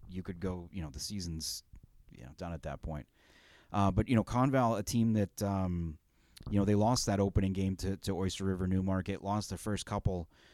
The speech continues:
um, you know, but then went on a nice run there mid-season. Um, you know, they're, they're a team, this is what, like we said last year, I think they were the seven seed, this year the ten seed. Nice to see that they, there's, you know, I know they've had some changes in, in coaches and, and personnel,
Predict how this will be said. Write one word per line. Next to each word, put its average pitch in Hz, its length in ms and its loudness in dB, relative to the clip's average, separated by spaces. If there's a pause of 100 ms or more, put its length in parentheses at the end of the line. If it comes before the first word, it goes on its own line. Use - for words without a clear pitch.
(260)
um, 85 600 -2
you 101 100 -2
know, 101 100 4
but 95 160 2
then 131 280 4
went 120 180 2
on 131 140 4
a 123 40 4
nice 127 280 2
run 113 200 2
there 117 200 4
mid-season. 104 800 0 (480)
Um, 87 720 -2 (540)
you 110 120 0
know, 104 120 6
they're, 110 300 4 (140)
they're 110 180 4
a 110 40 2
team, 113 420 2
this 113 160 2
is 113 100 -2
what, 110 220 0 (220)
like 101 180 -2
we 101 60 0
said 107 160 0
last 104 280 0
year, 107 80 2
I - 20 4
think 107 120 2
they 101 100 2
were 92 100 2
the 78 80 -2
seven 113 320 2
seed, 107 380 0 (480)
this 110 240 2
year 104 120 4
the 95 100 0
ten 113 240 2
seed. 104 420 -2 (480)
Nice 120 260 4
to - 80 -2
see 123 180 2
that 110 160 2
they, 104 180 2 (100)
there's, 101 440 0
you 101 140 0
know, 90 180 2
I 104 80 -2
know 117 120 6
they've 110 160 4
had 110 180 0
some 104 140 -2
changes 107 460 2
in, 92 180 -2
in 90 160 -6
coaches 101 520 -2
and, 87 260 -4
and 85 240 -4
personnel, 95 640 0